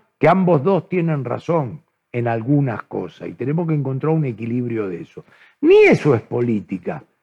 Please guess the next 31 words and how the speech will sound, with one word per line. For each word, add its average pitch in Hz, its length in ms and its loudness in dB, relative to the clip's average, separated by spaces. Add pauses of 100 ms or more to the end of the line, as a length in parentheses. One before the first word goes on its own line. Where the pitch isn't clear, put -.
es, 240 340 2
ni, 156 180 2 (140)
eh, 139 180 6
perdón, 143 440 4
ideología, 123 800 2 (160)
o 190 100 0
política 175 580 2
tampoco. 139 420 -2 (180)
Eso 320 180 6
es 233 140 4
un 190 240 2
formato 233 880 4
de 233 80 4
equilibrio 196 600 2
general 254 520 2 (300)
que - 80 -6
uno 156 280 4
tiene 156 280 2
en 131 120 0
la 117 140 -2
cabeza. 104 580 -6 (260)
Yo, 262 160 4
por 143 160 4
ejemplo, 156 500 2
para 113 200 -2
no 156 180 2
pelearme 143 580 2
con 120 160 -6
el 123 160 -2
ministro 123 480 -4
oficialista, 107 880 -6